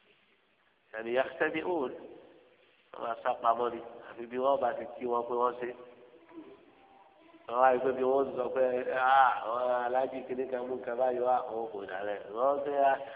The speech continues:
ẹ̀tọ́ Ọlọ́run ò ní yọ. Owó yìí dẹ̀ ti máa di káńsù,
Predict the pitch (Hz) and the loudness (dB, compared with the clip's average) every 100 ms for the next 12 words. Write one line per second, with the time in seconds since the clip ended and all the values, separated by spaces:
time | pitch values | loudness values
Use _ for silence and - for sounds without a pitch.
0 | - - - - 127 123 120 135 139 143 | -16 -18 -18 -10 -8 -6 0 2 4 2
1 | 131 120 101 104 104 104 - - - - | 0 -2 -4 -6 -6 -6 -8 -20 -20 -20
2 | _ _ _ _ _ - _ _ _ 117 | _ _ _ _ _ -20 _ _ _ -4
3 | 131 143 120 113 107 110 107 - 95 98 | -2 0 -2 -6 -6 -4 -4 -4 -8 -4
4 | 95 95 98 110 107 110 - | -4 -6 -8 -2 -2 -4 -10